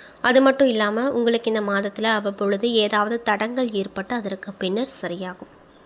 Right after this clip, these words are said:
தொழில் மற்றும் வியாபாரத்துல இருப்பவங்களுக்கு சற்று கூடுதலாக உழைக்க வேண்டிய நிலை உண்டாகும். அது மட்டும் இல்லாம உங்களுக்கு கடன் பிரச்சனைகள் குறையும், போட்டிகள் நீங்கும், வரவேண்டிய பழைய பாக்கிகள் வசூலாகும்.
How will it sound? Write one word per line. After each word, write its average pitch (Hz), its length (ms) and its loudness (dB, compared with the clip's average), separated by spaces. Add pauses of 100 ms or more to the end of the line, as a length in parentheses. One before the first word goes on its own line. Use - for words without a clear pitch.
(760)
தொழில் 254 280 6
மற்றும் 269 320 0
வியாபாரத்துல 226 680 4
இருப்பவங்களுக்கு 202 540 -2
சற்று 269 360 -4
கூடுதலாக 220 680 2
உழைக்க 196 320 -2
வேண்டிய 196 300 -2
நிலை 180 220 -2
உண்டாகும். 175 640 -8 (800)
அது 254 160 6
மட்டும் 330 240 6
இல்லாம 240 320 4
உங்களுக்கு 240 340 0
கடன் 240 380 2
பிரச்சனைகள் 240 600 -2
குறையும், 208 440 0
போட்டிகள் 262 580 4
நீங்கும், 214 440 0
வரவேண்டிய 226 600 4
பழைய 214 360 2
பாக்கிகள் 190 560 0
வசூலாகும். 180 680 -6